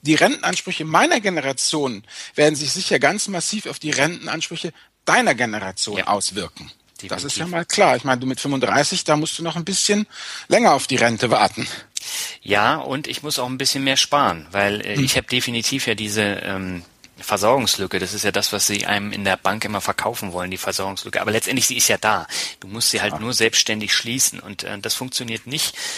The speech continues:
Speaker 2: mit, ähm, ein bisschen Geld auf dem Tagesgeldkonto, was sich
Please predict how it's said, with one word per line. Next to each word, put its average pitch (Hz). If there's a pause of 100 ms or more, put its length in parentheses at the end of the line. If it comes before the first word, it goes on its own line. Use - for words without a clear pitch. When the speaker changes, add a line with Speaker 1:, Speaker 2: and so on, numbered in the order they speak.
(200)
Speaker 2:
mit, -
ähm, 120
ein 110
bisschen 120
Geld 110
auf 117
dem 113
Tagesgeldkonto, 104
was 98
sich -